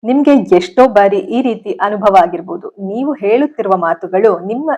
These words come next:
ಎದುರಿನಲ್ಲಿ ಇರುವಂತಹ ವ್ಯಕ್ತಿಯು ಬೇರೆಯ ರೀತಿಯಲ್ಲಿ ಅರ್ಥ ಮಾಡ್ಕೊಳ್ತಾ ಇರಲ್ಲ. ನಾನು ಹೇಳಿದ ರೀತಿಯೇ ಬೇರೆ, ಅವರು ಅರ್ಥ ಮಾಡ್ಕೊಳ್ತಾ ಇರೋ ರೀತಿನೇ ಬೇರೆ. ನನ್ನ ಅನಿಸಿಕೆ, ಅಭಿಪ್ರಾಯಗಳನ್ನ ಅಥವಾ ಭಾವನೆಗಳನ್ನ ವ್ಯಕ್ತಪಡಿಸಿದ್ರೆ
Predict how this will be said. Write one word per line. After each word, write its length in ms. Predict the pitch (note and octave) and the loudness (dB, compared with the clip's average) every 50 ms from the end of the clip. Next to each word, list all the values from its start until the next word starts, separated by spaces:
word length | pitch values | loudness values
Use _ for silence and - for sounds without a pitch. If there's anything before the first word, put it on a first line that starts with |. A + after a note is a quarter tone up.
| - | -4
ಎದುರಿನಲ್ಲಿ 520 | G#3 G3+ F#3 B3+ C4+ C4 A#3+ A3 G3 F#3+ F#3 | -4 -4 -4 -4 -4 -4 -2 -2 -2 0 0
ಇರುವಂತಹ 640 | F#3 F3+ F3+ F3+ F3+ - E3+ - - F#3 F#3+ - - | 0 0 -2 -2 -4 -6 -10 -4 -2 -2 -2 -2 -4
ವ್ಯಕ್ತಿಯು 680 | F#3 G3 F#3+ - _ G3+ E3+ G3 G#3 G3 D#3 G3+ _ _ | -6 -8 -8 -10 _ -8 -4 -4 -4 -4 -4 -8 _ _
ಬೇರೆಯ 360 | G#3 G3+ A3 B3 C#4+ C4+ B3 | -2 -2 -2 0 0 -2 -2
ರೀತಿಯಲ್ಲಿ 680 | G#3+ G#3 G#3 G3+ G#3 G3+ F#3+ F3+ F3+ F3 F3 E3+ - _ - | -2 -4 -8 -10 -8 -6 -4 -2 -2 -2 -4 -6 -8 _ -16
ಅರ್ಥ 240 | G3+ F#3+ - - F3+ | -16 -16 -14 -14 -10
ಮಾಡ್ಕೊಳ್ತಾ 480 | F3 E3 E3+ F3+ - F#3 F3 - E3 | -10 -8 -10 -8 -8 -8 -4 -2 -2
ಇರಲ್ಲ. 320 | E3 E3+ - - - - F#2+ - - _ _ _ _ _ | -2 -2 -4 -6 -6 -6 -8 -10 -10 _ _ _ _ _
ನಾನು 280 | F#3 F#3+ G3 A#3 C#4 D4+ | 0 2 4 4 2 2
ಹೇಳಿದ 360 | A3+ G#3+ G#3 A#3 C#4 D#4+ B3+ C4 | 2 4 4 6 6 6 4 4
ರೀತಿಯೇ 560 | B3 A#3+ A#3 A#3 - A#3 A3+ A3 A3+ - - - | 2 2 -2 -4 -2 0 2 2 2 2 -2 -4
ಬೇರೆ, 300 | F3+ F#3+ F#3 F3+ E3+ E3+ F3 | -4 -2 -2 0 -2 -2 -4
ಅವರು 360 | - - F#3+ G#3+ A#3+ A#3+ A#3+ | -4 -4 -2 -2 0 0 0
ಅರ್ಥ 340 | - G#3 G#3 G#3+ - _ D4+ D#4+ | 0 0 -2 -6 -8 _ -8 -4
ಮಾಡ್ಕೊಳ್ತಾ 520 | D4+ C4+ A#3+ - - A3 G#3+ G3+ - G3+ | -2 0 -2 0 0 -2 -4 -2 -2 -4
ಇರೋ 160 | F#3+ F#3+ F#3 | -4 -2 -4
ರೀತಿನೇ 440 | F#3 F#3 E3+ G3+ G3+ - A3+ G#3+ G#3 | -6 -6 -8 -10 -10 -8 -6 -6 -6
ಬೇರೆ. 380 | F#3 F#3 E3+ E3 E3 - - - _ _ _ _ _ - | -4 -4 -6 -6 -6 -8 -12 -14 _ _ _ _ _ -4
ನನ್ನ 220 | G3+ G3+ B3 D#4+ F4+ F4+ | -2 0 2 2 0 0
ಅನಿಸಿಕೆ, 440 | - G#3+ A#3 C#4 C4+ - B3+ - A#3 | 0 0 0 0 0 -2 -2 0 0
ಅಭಿಪ್ರಾಯಗಳನ್ನ 920 | - - F3+ F#3+ G3+ C4+ - - A#3+ A#3 A3 G3+ G3 F#3 F#3+ F#3+ F#3+ F#3 F#3 | 0 0 -2 -2 -2 -4 -2 2 4 4 4 4 2 0 0 0 0 0 0
ಅಥವಾ 180 | F#3 F#3 F#3+ F#3+ | -2 -2 -2 -6
ಭಾವನೆಗಳನ್ನ 680 | F#3 F#3 F#3 F#3 F3+ G#3 B3+ D#4 D4+ C#4 C4 B3 A3+ G#3+ | -6 -2 0 2 2 2 0 0 0 2 2 2 2 -2
ವ್ಯಕ್ತಪಡಿಸಿದ್ರೆ 880 | F#3+ F#3 F3+ - F#3+ F3+ - F#3+ F3+ - - - F#3 - - - - _ | -4 -4 -6 -8 -12 -12 -10 -12 -12 -10 -12 -4 -2 -2 -2 -2 -4 _